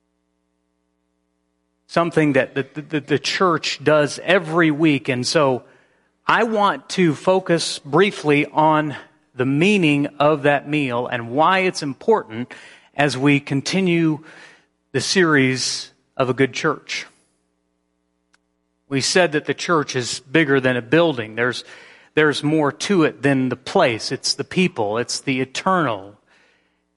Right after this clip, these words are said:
It's the spiritual. As if you talked, if you were in Ephesians five,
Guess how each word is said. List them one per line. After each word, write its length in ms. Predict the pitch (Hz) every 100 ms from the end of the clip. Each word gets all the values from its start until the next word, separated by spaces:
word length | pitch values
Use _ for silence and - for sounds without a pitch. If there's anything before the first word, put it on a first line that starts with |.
| _
It's 240 | 135 -
the 100 | -
spiritual. 800 | 123 - - 175 160 120 - 107 -
As 240 | 131 131
if 160 | 170 147
you 80 | 147
talked, 300 | 160 156 135
if 80 |
you 100 | 139
were 80 | 156
in 60 | 139
Ephesians 520 | 120 165 139 147 -
five, 520 | - 156 143 117 110